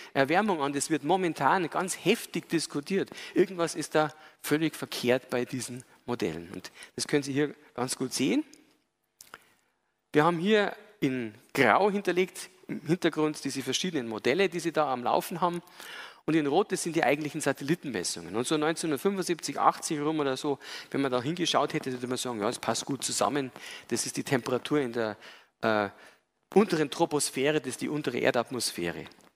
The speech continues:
Aber wir sehen schon im Laufe der Zeit, divergiert es immer mehr. Und jetzt in, in letzter Zeit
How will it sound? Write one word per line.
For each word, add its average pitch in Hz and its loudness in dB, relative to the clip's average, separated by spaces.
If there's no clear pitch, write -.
Aber 147 8
wir 151 2
sehen 226 0
schon 156 -4
im 143 -2
Laufe 139 4
der 143 -2
Zeit, 143 2
divergiert 165 0
es 127 -4
immer 120 -2
mehr. 104 2
Und 151 2
jetzt 165 2
in, 165 0
in 143 -4
letzter 170 0
Zeit 160 2